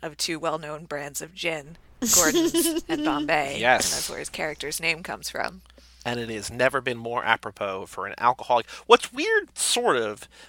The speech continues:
Speaker 3: maybe it's because it's a Disney movie, but he, like, never relapses, right? Like, he always, like, he relapses
Speaker 1: Yeah.
Speaker 3: into being an asshole, but he never has another drink.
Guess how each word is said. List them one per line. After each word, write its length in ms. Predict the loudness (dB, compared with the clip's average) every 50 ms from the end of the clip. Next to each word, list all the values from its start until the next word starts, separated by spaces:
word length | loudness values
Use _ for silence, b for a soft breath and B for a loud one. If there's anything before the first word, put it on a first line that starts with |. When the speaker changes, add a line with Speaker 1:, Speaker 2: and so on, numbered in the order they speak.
| B 0
Speaker 3:
maybe 200 | 2 2 2 0
it's 120 | -4 -8
because 200 | -6 -4 -4 -4
it's 100 | -4 -6
a 40 | -4
Disney 240 | -4 -4 -4 -4 -6
movie, 160 | -10 -12 -8 -6
but 120 | -6 -4
he, 80 | 0 0
like, 140 | 0 4
never 280 | 4 4 4 4 2 0
relapses, 880 | -4 -4 -6 -2 0 0 0 -2 -4 -6 -8 -10 -10 -10 -12 -14 2 4
right? 160 | 6 6 6 4
Like, 120 | 0 2
he 100 | 4 6
always, 520 | 6 6 4 2 -2 -2 -2 -2 -2 -4 B B B B B B
like, 80 | -2 0
he 100 | 0 0
relapses 460 | 0 2 8 10 10 10 10 6 6
Speaker 1:
Yeah. 120 | 8 8 8
Speaker 3:
into 80 | 8 6
being 140 | 4 2 0
an 60 | 0
asshole, 400 | 2 2 2 2 2 0 -2 -2
but 100 | -2 -4
he 60 | 2
never 220 | 4 4 4 6 4
has 200 | 4 4 4 4
another 240 | 0 -4 -4 -4
drink. 520 | -6 -6 -8 0 2 2 2 2 0 -6